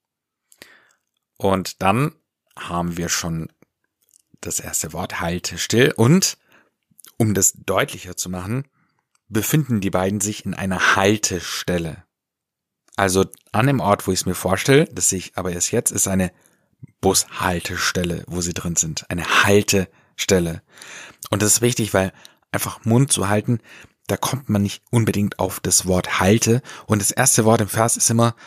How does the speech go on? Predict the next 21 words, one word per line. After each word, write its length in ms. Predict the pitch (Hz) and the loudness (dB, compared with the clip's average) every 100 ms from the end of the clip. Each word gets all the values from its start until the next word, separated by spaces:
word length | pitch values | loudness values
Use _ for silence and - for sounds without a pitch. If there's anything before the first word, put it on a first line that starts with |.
| - - _ | -20 -20 _
von 320 | - 113 107 | -4 2 4
einer 200 | 101 98 _ _ _ _ _ - | 2 0 _ _ _ _ _ -6
besonderen 540 | 107 101 107 101 92 | -2 0 0 0 0
Wichtigkeit. 720 | 101 104 - - - - - _ _ _ _ _ - | -2 -2 -4 -10 -14 -16 -18 _ _ _ _ _ -2
Also 200 | 110 113 | 2 4
machen 200 | 110 104 | 2 0
wir 60 | 101 | -4
es 80 | |
einfach 320 | - 113 101 - | -2 -2 -4 -6
doppelt, 560 | - 101 92 80 - - | -2 -2 -2 -16 -18 -8
ja? 220 | 98 139 - - - _ | -6 -6 -10 -20 -20 _
Also 240 | 98 90 | -6 -6
Bushaltestelle 1000 | 80 - 117 - 120 120 - 120 123 170 - - _ _ _ _ | -6 -2 0 0 0 -2 0 2 2 2 -4 -20 _ _ _ _
und 240 | 107 123 | 2 2
dieser 200 | 104 95 | 2 0
Magier 520 | 92 95 101 117 117 - _ _ | 0 0 0 0 0 0 _ _
sagt 260 | - 95 - | -2 -2 -2
der 80 | |
Kuh, 260 | 92 - 98 | -4 -4 -4
„Halte 540 | - - 131 139 110 | 2 4 4 2 -2
still.“ 540 | 101 - - 113 92 | -2 -2 2 2 2